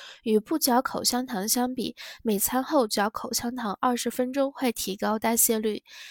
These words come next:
In addition, the rate remained higher after an overnight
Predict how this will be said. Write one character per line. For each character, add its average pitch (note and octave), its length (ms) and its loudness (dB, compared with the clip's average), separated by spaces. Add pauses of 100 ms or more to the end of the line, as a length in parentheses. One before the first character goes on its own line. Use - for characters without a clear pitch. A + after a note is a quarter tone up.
(200)
In E4+ 180 0
addition, A#3+ 600 2 (300)
the A#3 100 4
rate C4 540 4 (920)
remained A#3+ 800 2
higher B3+ 540 4 (120)
after G#3 760 0
an A#3 220 0 (320)
overnight E4+ 480 6